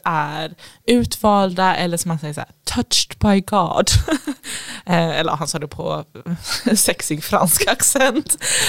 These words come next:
Men att hans kropp och hans inre sa åt honom att han var tvungen att förändras, att han inte hade ett val. För att han liksom ackumulerade så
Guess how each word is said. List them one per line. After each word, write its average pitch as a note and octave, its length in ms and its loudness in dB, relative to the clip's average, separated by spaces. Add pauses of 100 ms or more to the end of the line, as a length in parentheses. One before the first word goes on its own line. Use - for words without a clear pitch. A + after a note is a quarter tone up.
Men G#3+ 460 8
att - 200 -2
hans F#3+ 680 2
kropp - 320 0
och G#3 80 2
hans F#3 200 2
inre F3 580 0 (140)
sa - 200 0
åt E3 360 2
honom G#3+ 260 -2
att - 120 -14
han F3 120 -6
var E3 60 -2
tvungen D#3+ 540 -2
att - 100 -10
förändras, E3 440 -6
att F3+ 100 -10
han G3 120 2
inte F3 420 0 (200)
hade G#3+ 180 -2
ett D#3+ 100 -4
val. F#3+ 560 0 (440)
För - 100 -4
att G3+ 80 -2
han G#3 200 2
liksom F#3+ 340 -4
ackumulerade F#3+ 840 0
så F#3 100 -6